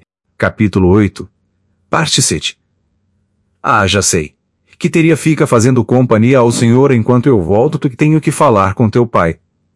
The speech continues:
Juca, pegando a mão de Quiteria. Enfim, Quiteria, estamos sós.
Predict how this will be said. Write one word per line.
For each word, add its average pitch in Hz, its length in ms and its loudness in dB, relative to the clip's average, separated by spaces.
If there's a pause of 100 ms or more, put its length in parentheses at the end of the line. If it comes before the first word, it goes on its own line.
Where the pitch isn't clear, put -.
(720)
Juca, 117 320 -2 (220)
pegando 110 340 0
a 98 40 2
mão 110 140 2
de 107 120 0
Quiteria. 95 520 -2 (500)
Enfim, 135 380 -6 (220)
Quiteria, 147 680 0
estamos 143 420 0
sós. - 540 -2